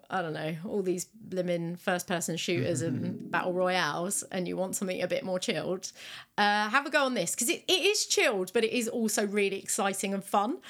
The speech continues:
Speaker 1: So, um, yeah, I recommend it to a lot of people. Have fun with it. It's really good.
Speaker 2: Brilliant.
Speaker 1: And it's nominated for tons of awards as well.
Speaker 2: Oh,
Speaker 1: So,
Speaker 2: fantastic.
Speaker 1: yeah.
Speaker 2: So that brings us on nicely to your rating.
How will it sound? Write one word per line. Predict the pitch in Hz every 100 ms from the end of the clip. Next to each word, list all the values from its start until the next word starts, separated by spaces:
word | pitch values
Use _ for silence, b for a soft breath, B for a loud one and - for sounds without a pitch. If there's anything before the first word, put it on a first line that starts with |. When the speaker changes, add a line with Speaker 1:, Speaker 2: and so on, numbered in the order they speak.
| B B B
Speaker 1:
So, | - - 208 202 202 -
um, | 190 190 190 190 185
yeah, | 202 320
I | 294 277
recommend | 311 311 294 269
it | 247
to | - 240 -
a | 214
lot | 175 196 269
of | 277
people. | 277 277 175 - - 170 - _
Have | - 214
fun | - 226 226
with | 175 143
it. | -
It's | 143 -
really | 165 156
good. | - - - _ b b
Speaker 2:
Brilliant. | - 233
Speaker 1:
And | 247
it's | -
nominated | 247 262 269 277 254 220
for | -
tons | 220 - - 233 220 196
of | 175
awards | 190 180 160 - 175 170
as | 170
well. | 175 - 196 - b b b b
Speaker 2:
Oh, | 302
Speaker 1:
So, | - -
Speaker 2:
fantastic. | - 165 156 175 147 - - -
Speaker 1:
yeah. | 262 320
Speaker 2:
So | 233
that | 226 226
brings | 254 226
us | 233 262
on | 254 233 190
nicely | 233 254 254 233
to | 214 240
your | 233 214 226
rating. | 160 170 170 143 113 98 95